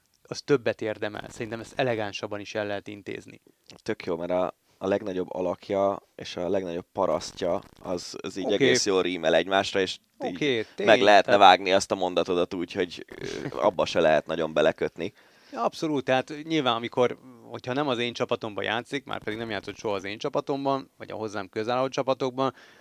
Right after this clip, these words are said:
Speaker 1: akkor, akkor nyilván egy olyan játékos, akit nem feltétlenül szeretsz. De azért elismered, mert, mert egy, egy szenzációs játékos volt, és igazából megreformálta azt a posztot, ahol ő játszott.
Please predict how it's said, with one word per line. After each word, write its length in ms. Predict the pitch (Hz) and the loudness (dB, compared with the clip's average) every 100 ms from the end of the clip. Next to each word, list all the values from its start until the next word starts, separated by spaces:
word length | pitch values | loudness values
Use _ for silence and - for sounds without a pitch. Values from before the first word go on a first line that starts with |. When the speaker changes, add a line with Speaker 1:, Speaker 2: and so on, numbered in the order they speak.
| _ | _
Speaker 1:
akkor, 400 | - 120 - 123 | -6 -4 2 2
akkor 220 | 123 127 | 2 -2
nyilván 240 | 131 127 113 | -2 0 0
egy 100 | 113 | 0
olyan 140 | 110 | 0
játékos, 600 | 104 113 120 123 120 120 | 0 0 -2 -4 -2 -4
akit 340 | 120 107 113 127 | -6 -8 -10 -6
nem 180 | 123 104 | -8 -6
feltétlenül 600 | - 101 104 - 104 104 | -4 -4 -6 -8 -10 -10
szeretsz. 440 | - 104 95 - | -8 -8 -10 -12
De 140 | 107 | -6
azért 240 | 110 123 143 | -4 0 0
elismered, 540 | 135 107 - 107 110 | 0 -2 -6 -4 -4
mert, 400 | 110 113 107 - _ | -2 -4 -4 -12 _
mert 160 | - 110 | -6 -2
egy, 180 | 117 113 | -2 -4
egy 120 | 120 | -8
szenzációs 680 | - 139 113 101 95 101 - | -2 -4 -2 -6 -6 -12 -8
játékos 500 | 101 98 104 107 101 | -6 -6 -6 -8 -8
volt, 280 | 107 117 - | -4 -4 -2
és 280 | 107 - - | -6 -8 -10
igazából 380 | 104 104 110 | -8 -2 0
megreformálta 840 | 117 113 101 - 101 101 98 - 101 | 0 -2 -2 -4 -8 -4 -6 -4 -6
azt 160 | 98 | -6
a 40 | - | -10
posztot, 400 | - 107 - - | -8 -10 -10 -8
ahol 200 | 101 107 | -8 -6
ő 80 | 101 | -4
játszott. 520 | 98 107 - 139 | -2 -2 -2 -6